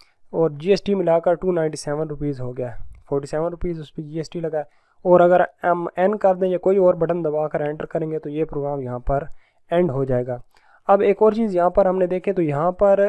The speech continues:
वैल्यू आ रही है हमारी डेसिमल पॉइंट में, तो उसके लिए हम क्या करेंगे, हमारी वैल्यू डेसिमल पॉइंट में नहीं आ रही,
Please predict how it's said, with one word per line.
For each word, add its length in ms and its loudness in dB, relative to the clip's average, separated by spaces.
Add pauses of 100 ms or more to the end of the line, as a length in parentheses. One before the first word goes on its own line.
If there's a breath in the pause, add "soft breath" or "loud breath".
(160)
वैल्यू 340 0
आ 160 4
रही 160 -2
है 80 2
हमारी 360 -2
डेसिमल 380 -2
पॉइंट 340 -2
में, 180 -2 (420)
तो 300 0 (120)
उसके 240 -4
लिए 120 2
हम 160 2
क्या 180 2
करेंगे, 420 4
हमारी 300 0
वैल्यू 220 0
डेसिमल 320 -2
पॉइंट 280 -6
में 80 -2
नहीं 220 -4
आ 120 2
रही, 140 0